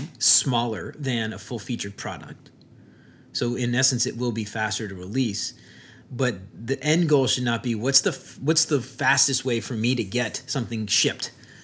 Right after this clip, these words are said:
It should be, What is, you know, the smallest thing that I can build so that the next version can be even better? And I can learn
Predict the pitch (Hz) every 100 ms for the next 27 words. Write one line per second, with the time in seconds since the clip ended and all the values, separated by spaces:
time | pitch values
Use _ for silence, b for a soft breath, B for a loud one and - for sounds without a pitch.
0 | B B B 120 151 131 120 113 117 135
1 | 139 117 - 135 110 104 120 - 131 117
2 | 113 - 117 113 110 104 117 101 117 113
3 | - 110 110 98 113 110 113 107 - 113
4 | 104 104 117 107 107 95 90 85 - -
5 | b b b b - 113 113 110 113 117
6 | 104